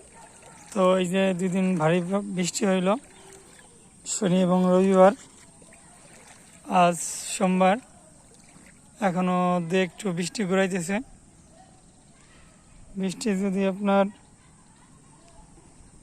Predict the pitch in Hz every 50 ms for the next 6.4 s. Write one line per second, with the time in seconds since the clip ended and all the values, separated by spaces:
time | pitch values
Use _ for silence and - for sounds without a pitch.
0 | - - - - - 208 185 196 190 190 185 185 196 180 180 196 196 196 202 214
1 | 240 - - - - 220 185 180 180 185 190 196 185 180 185 190 - - - -
2 | - - - - - - - - - - - - - 202 185 190 175 175 208 185
3 | 180 190 190 196 190 190 190 196 190 180 180 170 170 190 254 285 - - - -
4 | - - _ _ - - - - - - - - - - - _ _ - - _
5 | - _ - - 196 175 165 - - 208 190 185 190 185 190 185 180 165 190 185
6 | 180 190 185 190 190 190 185